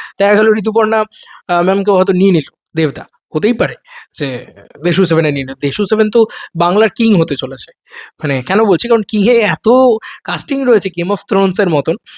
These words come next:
সেরকম ব্যাপার হচ্ছে বাংলায় তো তাই হচ্ছে। শুধু দেব শুভশ্রী নয়, আরও অনেক কিছু চমক হয়তো ওই ছবিটার ভিতরে ওরা ঠুসে ঠুসে দেবে, যে এমন কিছু দেবো, এমন কিছু স্পার্ক ক্রিয়েট করে দেবো,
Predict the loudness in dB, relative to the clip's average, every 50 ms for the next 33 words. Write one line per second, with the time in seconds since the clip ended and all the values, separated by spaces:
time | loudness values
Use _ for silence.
0 | -20 -20 -12 -8 -4 -2 -2 0 0 0 0 0 2 2 2 2 2 2 2 2
1 | 2 0 -2 -2 -6 -10 -12 -6 -4 -2 0 0 2 2 2 2 0 -2 -2 0
2 | 2 4 4 4 2 0 -2 -8 -12 -12 -14 -18 -20 -20 -18 -14 -10 -6 -4 -4
3 | -2 0 0 0 0 2 2 2 2 2 0 0 0 2 2 2 2 2 2 2
4 | 0 -2 -2 -2 -2 0 0 0 0 0 0 0 0 0 2 2 2 2 0 -2
5 | -2 -2 0 2 2 0 2 2 2 4 4 4 2 0 -2 -4 -2 -2 -2 -2
6 | -2 -2 -2 0 0 0 -2 -4 -6 _ -18 -20 -20 -20 -10 -4 -2 0 2 2
7 | 2 2 0 -2 -2 0 0 2 2 4 4 2 2 2 2 0 0 -4 -8 -10
8 | -6 -2 0 0 0 0 -2 0 0 0 0 0 0 2 2 4 4 2